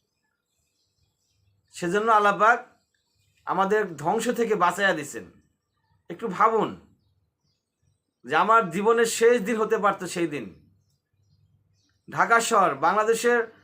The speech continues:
আহ, প্রায় সম্পূ-, সম্পূর্ণ বাংলাদেশেই এই কম্পন সৃষ্টি হয়।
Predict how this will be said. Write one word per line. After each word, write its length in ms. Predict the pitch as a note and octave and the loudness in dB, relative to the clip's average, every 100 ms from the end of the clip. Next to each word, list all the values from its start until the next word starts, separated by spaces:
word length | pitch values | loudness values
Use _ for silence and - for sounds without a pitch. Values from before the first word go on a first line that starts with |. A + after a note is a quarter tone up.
| _ _ - | _ _ -4
আহ, 360 | C3+ D#3 E3 G3 | 2 4 2 0
প্রায় 300 | A3 A#3 A#3 | 2 2 0
সম্পূ-, 500 | - G#3 G3+ A3 G#3 | -2 -4 -6 -12 -4
সম্পূর্ণ 440 | A3 G#3+ A3+ A#3+ | -4 -2 -2 -2
বাংলাদেশেই 760 | F#3+ G#3 B3 B3+ - A#3 A#3 - _ _ _ _ _ _ _ - | 2 2 2 0 2 2 2 -4 _ _ _ _ _ _ _ -8
এই 140 | G3 | -4
কম্পন 360 | F#3+ G#3 G3 G#3+ | 2 0 0 -4
সৃষ্টি 360 | G3 G3+ - | -4 -8 -8
হয়। 260 | D#3 G#2+ | -6 -6